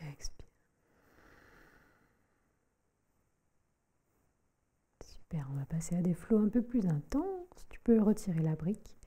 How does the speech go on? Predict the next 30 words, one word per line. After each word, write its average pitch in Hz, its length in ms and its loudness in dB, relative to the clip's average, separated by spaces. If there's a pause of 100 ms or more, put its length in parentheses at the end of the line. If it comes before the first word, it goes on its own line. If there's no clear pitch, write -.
(300)
peut-être. 180 320 -6 (1700)
Ou 440 440 8
la 240 100 8
garder, 180 400 6
mais 180 220 -2 (100)
tu - 120 -14
vas 180 100 0
voir, 175 180 -2
on 175 60 2
va 175 80 4
passer 175 280 0
par 175 180 0
le 180 80 0
cobra. 190 640 2
Ça - 160 -4
va 170 120 -4
rendre 170 240 -2
les 175 80 -2
choses 165 220 0
un 165 80 -2
peu 165 140 -8
plus - 160 -14
complexes. - 560 -16 (640)
On - 120 -20
peut - 100 -12
essayer. - 360 -6 (1300)
Revenons 202 480 10
à 147 80 4
quatre - 280 2
pattes. - 440 -8